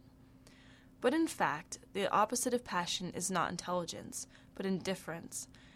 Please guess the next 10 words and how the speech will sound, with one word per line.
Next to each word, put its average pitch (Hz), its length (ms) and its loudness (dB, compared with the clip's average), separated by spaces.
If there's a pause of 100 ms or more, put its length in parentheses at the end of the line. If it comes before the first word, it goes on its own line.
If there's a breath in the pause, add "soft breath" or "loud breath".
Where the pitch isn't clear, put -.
(120)
and 196 120 0
the 190 80 4
opposite 202 560 2
of 220 100 -6
intelligence 175 560 0
is 180 100 -8
not - 160 -4
passion, 170 640 -4
but 180 140 -8
stupidity. 175 760 -6